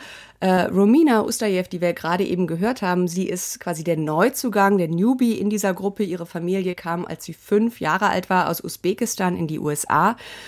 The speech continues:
Und sie ist während dieser ganzen Show permanent rassistischen Mikro- und Makroaggressionen der anderen Frauen ausgesetzt. Ja, also die sagen ihr, sie ist zu laut, sie ist zu schrill, sie ist zu aufreizend.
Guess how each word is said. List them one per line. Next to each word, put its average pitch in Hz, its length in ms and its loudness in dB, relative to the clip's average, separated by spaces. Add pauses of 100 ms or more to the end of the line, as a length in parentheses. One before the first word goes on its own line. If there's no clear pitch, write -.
(160)
Und 220 140 4
sie 254 200 4
ist - 240 -2
während 226 240 0
dieser 208 160 2
ganzen 226 300 -2
Show 208 400 0 (260)
permanent 214 800 0
rassistischen 202 580 -2
Mikro- 196 400 -2 (140)
und 151 180 -6
Makroaggressionen 180 960 0
der 180 160 2
anderen 190 240 0
Frauen 180 300 0
ausgesetzt. - 520 -8
Ja, 165 120 0
also 175 160 -4
die 160 80 -8
sagen 160 280 -6
ihr, 160 140 -4
sie 147 140 -10
ist - 180 -10
zu 226 80 -2
laut, 233 360 2
sie - 80 -8
ist - 140 -10
zu 196 100 -6
schrill, 214 360 2
sie 190 60 -8
ist - 120 -6
zu - 140 -4
aufreizend. 208 640 0